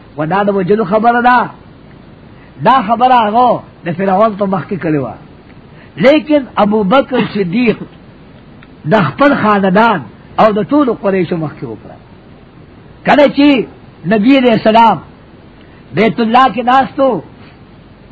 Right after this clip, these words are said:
او ابو جهل، عتبه او شیبه رالو،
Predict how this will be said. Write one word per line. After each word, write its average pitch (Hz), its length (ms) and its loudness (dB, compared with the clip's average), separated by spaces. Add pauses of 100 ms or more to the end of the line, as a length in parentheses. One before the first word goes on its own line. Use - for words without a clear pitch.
(880)
او 226 120 4
ابو 226 220 -2
جهل، 269 360 2 (220)
عتبه 185 360 0
او 247 140 2
شیبه 208 340 -2
رالو، 196 420 -2